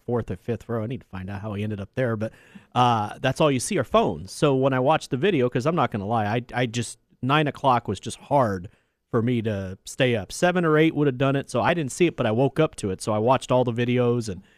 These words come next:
and, uh, watched his video on, on the Instagram and the Twitter. And instead of watching LeBron's shot, and I know what's coming, all I'm watching is, ooh, phone, phone, phone, phone, phone. And then I watched it again to watch the shot. So, yeah.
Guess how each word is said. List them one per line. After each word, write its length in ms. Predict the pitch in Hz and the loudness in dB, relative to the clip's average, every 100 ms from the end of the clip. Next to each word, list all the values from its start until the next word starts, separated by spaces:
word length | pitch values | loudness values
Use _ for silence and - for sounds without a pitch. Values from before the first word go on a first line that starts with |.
| _ - | _ -10
and, 360 | - 110 101 104 | -2 -2 -2 -4
uh, 140 | 101 87 | -6 -2
watched 320 | 120 139 - | 2 2 2
his 200 | 147 135 | 0 0
video 420 | 123 123 120 123 | 0 0 2 2
on, 180 | 113 110 | 0 -2
on 220 | 110 104 | -4 -4
the 120 | 101 | -4
Instagram 560 | 113 117 127 110 120 117 | -4 -4 -6 -4 -2 -2
and 120 | 104 | -4
the 40 | 85 | -6
Twitter. 380 | - 139 131 | -2 0 2
And 140 | 113 90 _ _ _ _ _ | 0 -2 _ _ _ _ _
instead 400 | 156 139 - 175 | 0 2 4 4
of 100 | 165 | 4
watching 360 | 135 143 139 147 | 4 2 2 0
LeBron's 440 | 120 120 139 120 | 0 2 4 2
shot, 420 | - - 175 110 123 | 0 2 4 4 0
and 120 | 123 | 0
I 80 | 131 | 2
know 160 | 135 | 4
what's 240 | 185 135 - | 6 6 2
coming, 540 | - 196 190 80 85 - _ _ _ _ | 0 0 2 -2 -8 -16 _ _ _ _
all 220 | 139 160 | 4 6
I'm 100 | 160 | 6
watching 320 | 139 165 160 | 4 2 2
is, 100 | 120 - | -2 -2
ooh, 120 | 147 - | -6 -4
phone, 340 | - 104 127 139 | -4 -2 -2 -6
phone, 440 | - 110 123 139 | -4 -2 -2 -4
phone, 380 | - 113 127 139 | -2 0 0 -4
phone, 400 | - 110 127 131 | -4 -2 -2 -4
phone. 360 | 123 113 123 120 | -2 -2 -2 -6
And 180 | 92 98 _ _ _ | -12 -16 _ _ _
then 200 | 139 156 | -4 -2
I 80 | 107 | -2
watched 360 | 95 104 - 107 | -4 -6 -10 -10
it 60 | |
again 300 | 98 147 131 | -6 -4 -4
to 60 | 95 | -4
watch 280 | 92 87 - | -6 -8 -10
the 100 | - | -10
shot. 380 | - 143 - - | -4 -2 -2 -8
So, 360 | _ 101 82 - _ _ _ _ _ | _ -10 -10 -14 _ _ _ _ _
yeah. 280 | 143 127 80 | -6 -4 -6